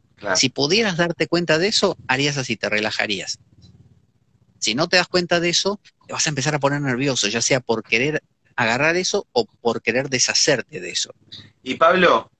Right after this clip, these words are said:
Speaker 1: esas proyecciones que empiezan a aparecer en ese momento tan particular, son proyecciones que, eh, vienen desde la vida que has tenido,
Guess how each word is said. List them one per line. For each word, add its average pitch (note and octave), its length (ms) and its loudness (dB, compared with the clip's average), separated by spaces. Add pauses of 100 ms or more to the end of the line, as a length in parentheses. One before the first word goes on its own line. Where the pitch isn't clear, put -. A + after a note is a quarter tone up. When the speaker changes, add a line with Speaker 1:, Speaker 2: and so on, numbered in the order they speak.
(160)
Speaker 1:
esas F#3 260 0
proyecciones C#3+ 880 2
que B2+ 120 -4
empiezan D3 360 0
a C#3 60 8
aparecer B2+ 720 2 (400)
en A2 140 -2
ese D#3 200 4
momento C#3+ 600 4
tan D3 180 6
particular, B2+ 800 2 (1080)
son F3+ 260 4
proyecciones E3+ 840 4
que, D3+ 680 2
eh, A#2+ 640 0
vienen E3+ 540 2
desde B2 320 2
la A2+ 180 6
vida A#2 640 0 (120)
que A#2+ 260 2
has B2+ 240 0
tenido, B2 640 0